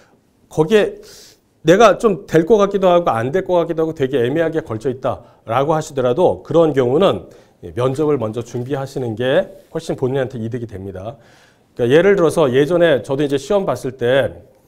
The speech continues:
시험 보고 나서 '내가 합격할 수 있을까? 없을까?' 막 고민하다가 그 공부할 타임을 놓치는 경우가 있어요. 근데 그게 잠깐 방황하는 게 아니라 뭐 한,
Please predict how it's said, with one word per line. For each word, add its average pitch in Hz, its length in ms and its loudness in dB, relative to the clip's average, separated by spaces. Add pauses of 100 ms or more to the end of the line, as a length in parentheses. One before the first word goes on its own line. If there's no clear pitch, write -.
(840)
시험 233 260 2
보고 214 160 4
나서 170 240 2
'내가 135 200 -8
합격할 - 380 -14
수 - 120 -20
있을까? - 480 -10
없을까?' 165 520 -4 (180)
막 190 260 0
고민하다가 165 720 2
그 165 180 -6
공부할 202 580 0
타임을 277 340 -4
놓치는 165 340 -4
경우가 123 220 -6
있어요. 107 400 -12 (720)
근데 202 220 0
그게 180 640 2 (260)
잠깐 165 420 0
방황하는 160 440 0
게 175 80 0
아니라 131 340 0
뭐 120 140 -8
한, 254 500 -4